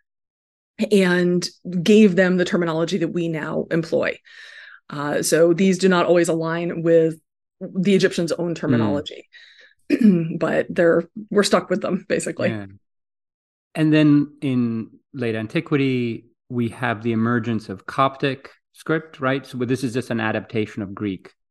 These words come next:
Speaker 1: Well.
Speaker 2: Go on.
Speaker 1: <laughs> Um, so, yeah, so Coptic is particularly interesting. Um, unlike the earlier scripts,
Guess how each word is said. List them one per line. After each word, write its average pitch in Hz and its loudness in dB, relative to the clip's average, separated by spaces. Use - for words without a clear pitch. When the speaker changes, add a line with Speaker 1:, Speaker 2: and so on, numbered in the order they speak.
Speaker 1:
Well. 208 2
Speaker 2:
Go 117 6
on. 110 2
Speaker 1:
<laughs> - -4
Um, - -2
so, 226 4
yeah, 214 6
so 208 4
Coptic 285 0
is 190 0
particularly 233 2
interesting. 175 -4
Um, 185 0
unlike 269 6
the 208 0
earlier 190 2
scripts, - -6